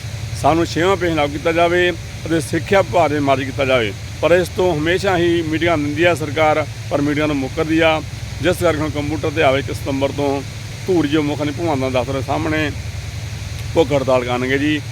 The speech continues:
ਦੂਜੇ ਪਾਸੇ ਪੀ ਐਸ ਈ ਬੀ ਜੁਆਇੰਟ ਫੋਰਮ ਬਿਜਲੀ ਮੁਲਾਜ਼ਮ ਏਕਤਾ ਨੇ,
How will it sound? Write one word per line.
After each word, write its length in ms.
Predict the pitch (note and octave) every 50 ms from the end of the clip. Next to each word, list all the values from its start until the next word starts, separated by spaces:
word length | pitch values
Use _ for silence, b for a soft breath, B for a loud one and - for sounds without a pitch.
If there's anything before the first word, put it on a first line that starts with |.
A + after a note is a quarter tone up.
| - - - - - -
ਦੂਜੇ 300 | D3 E3+ E3 F3+ F#3+ F3+
ਪਾਸੇ 520 | D#3+ D3+ C#3+ C#3+ - - D#3 C#3 A2 G#2 - - - - - - - - - - -
ਪੀ 180 | D3+ E3 F3 F3
ਐਸ 140 | F3 E3 - - -
ਈ 160 | E3 E3 E3+
ਬੀ 140 | D#3+ E3+ D#3+
ਜੁਆਇੰਟ 360 | C3+ C#3 C#3 D3+ E3 E3+ E3
ਫੋਰਮ 580 | C#3+ D3+ D#3+ D#3+ D#3+ E3 E3 E3 E3 E3 D#3+ - - - - - - - -
ਬਿਜਲੀ 240 | C3+ D#3 F#3 F#3+ F#3+
ਮੁਲਾਜ਼ਮ 300 | E3+ D#3+ D3+ D#3 D3+ D#3
ਏਕਤਾ 360 | D3 D3 D3+ D3 - D#3+ D3+
ਨੇ, 240 | D3+ D3+ D3 C#3+